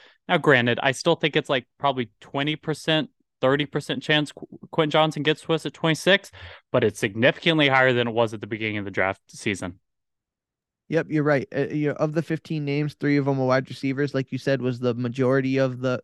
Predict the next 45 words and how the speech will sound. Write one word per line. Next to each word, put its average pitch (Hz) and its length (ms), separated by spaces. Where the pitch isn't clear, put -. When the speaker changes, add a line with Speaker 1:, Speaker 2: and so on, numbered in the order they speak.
Speaker 2:
of 131 140
the 131 100
guys. 131 280
So, 120 300
um, 113 260
that's 123 200
pretty 139 260
interesting 127 400
to 120 60
look 135 200
at. 127 360
The 143 160
other 170 180
two 147 240
were 127 160
Josh 151 240
Downs, 139 300
who's 135 160
a 120 80
ball 127 280
player 123 280
from 127 160
North 123 180
Carolina 117 440
himself. 107 460
Like, 92 180
Josh 131 240
Downs 127 300
is 165 100
a 117 60
stud. 135 460
Um, 127 220
there's 127 140
a 131 40
lot 127 160
of 143 80
conversations 131 680
of 127 60
him 127 160
sneaking 127 440
into 127 140
the 113 100
first 123 280
round 127 240
himself. 165 500